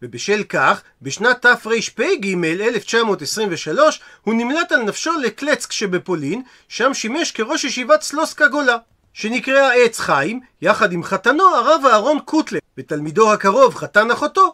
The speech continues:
הרב שך. מתלמידיו המפורסמים הנוספים, רב שלמה זלמן אוירבך ורב אברום שפירא, זכר צדיקים לברכה.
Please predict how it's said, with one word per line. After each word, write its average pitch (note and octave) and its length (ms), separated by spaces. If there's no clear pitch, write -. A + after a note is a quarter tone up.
הרב D4+ 280
שך. C#4 360
מתלמידיו D3 600
המפורסמים F#3 680
הנוספים, F3+ 600
רב C#4+ 100
שלמה D#4+ 380
זלמן F#3+ 360
אוירבך A3 520
ורב B3 260
אברום G3 280
שפירא, C4 500
זכר A3 300
צדיקים G3+ 520
לברכה. D#3 400